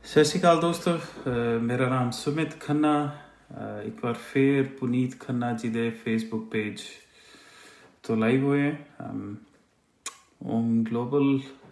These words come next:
ਮੈਲਬਨ ਤੋਂ। ਅਹ, ਕੁਛ ਕੁ second wait ਕਰਾਂਗੇ ਤਾਂ ਕਿ ਸਾਡੇ ਦਰਸ਼ਕ ਜਿਹੜੇ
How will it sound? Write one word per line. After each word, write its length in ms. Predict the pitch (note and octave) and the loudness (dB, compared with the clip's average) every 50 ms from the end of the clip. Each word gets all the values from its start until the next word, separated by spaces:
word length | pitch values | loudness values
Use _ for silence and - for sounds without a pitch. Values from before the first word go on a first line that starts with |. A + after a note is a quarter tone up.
| - - | -8 -2
ਮੈਲਬਨ 320 | B2+ C3 C#3 C#3 E3 E3 E3 | 0 2 2 2 0 -2 -2
ਤੋਂ। 220 | - F3 F#3 F3+ | 0 0 -2 -2
ਅਹ, 1200 | - - - - - - _ _ _ _ - - G#2+ G#2 G#2 G2+ G2+ G2+ G2+ G#2 A2+ - - - - | -4 -8 -18 -20 -20 -20 _ _ _ _ -12 -12 -10 -10 -10 -10 -10 -10 -10 -12 -12 -14 -16 -6 -2
ਕੁਛ 200 | C#3+ C3+ - - | 0 0 0 -2
ਕੁ 120 | - C3+ | -8 -4
second 340 | - A#2 A2 A2+ A#2 A2 A2 | -2 -2 0 2 4 2 4
wait 220 | A2 G#2+ G#2 - | 4 2 0 -2
ਕਰਾਂਗੇ 400 | - - A2 A2+ B2 B2+ B2+ C3 | -4 -2 -2 0 0 0 0 0
ਤਾਂ 160 | B2 - A2+ A2 | 0 -2 -2 -2
ਕਿ 120 | A2+ A2+ | -2 -2
ਸਾਡੇ 360 | A2 A#2 G#2+ F#2+ F#2+ G2 G2 - - - - - C3+ | -4 -4 -4 -4 -4 -6 -8 -10 -12 -18 -20 -18 -10
ਦਰਸ਼ਕ 420 | C3 - - A3 - - D3+ C3+ C3+ - - - - - _ _ _ - _ - | -4 -2 -2 -2 -2 0 0 0 0 -2 -10 -18 -20 -20 _ _ _ -20 _ -4
ਜਿਹੜੇ 420 | A2 A2 A2 A2 A2 G#2+ G#2 G#2 | -2 0 2 2 2 2 0 -4